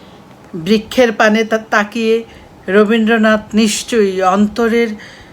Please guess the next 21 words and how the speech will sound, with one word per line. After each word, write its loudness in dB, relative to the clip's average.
সৃষ্টি -2
ধর্ম 0
উপলব্ধি -2
করেছেন। -6
বহু -2
কবিতায় 0
তার 0
পরিচয় -2
পাওয়া 0
যায়, -6
কিন্তু -4
গদ্যে 0
তিনি -4
তা -2
স্পষ্ট -4
করে -6
বলেননি, -6
বললে -6
ভালো -8
হতো, -14
আমরা -2